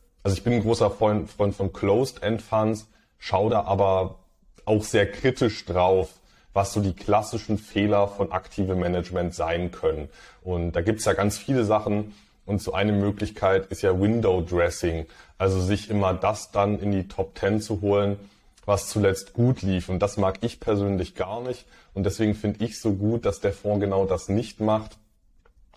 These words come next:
Hat Next Era Energy zum ersten Mal gekauft zweitausendzwölf. Ähm, dann war halt nicht selbstverständlich, dass das so gut läuft. Und auch die restlichen Top-Titel, die sind, ähm, ja, auch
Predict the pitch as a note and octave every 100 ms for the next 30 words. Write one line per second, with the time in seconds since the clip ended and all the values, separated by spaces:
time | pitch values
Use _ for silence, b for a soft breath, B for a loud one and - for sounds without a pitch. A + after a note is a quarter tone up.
0 | - G#2 - F#2+ G2 - G2 F2 G2 G#2+
1 | G2+ G#2 G2 - F#2 G#2 - G2 F#2 F#2
2 | - E2+ F#2 - - D#2+ F2 - F2 F2
3 | F2 - - E2 D#2+ - B B B B
4 | - F2 E2 E2 D#2 C#2 - D#2 D#2+ -
5 | - E2 F2 F#2 G2 G2 F#2+ G2+ G#2 A#2+
6 | - - - _ _ G2 G2+ G2 - G2
7 | - F#2+ F#2+ F#2+ F2+ F2 F2 - F#2 -
8 | F#2+ F#2 F2+ F2+ F2+ G2+ - B B G2+
9 | G2 G2 G#2 F#2+ G#2 - A2 G#2+ G2+ -
10 | G#2+ - - G#2+ G#2+ G#2+ G2 F#2 G2 F#2+
11 | - B B B F#2 F#2 F2+ F2+ F2+ -
12 | F2+ E2+ F#2 F#2+ -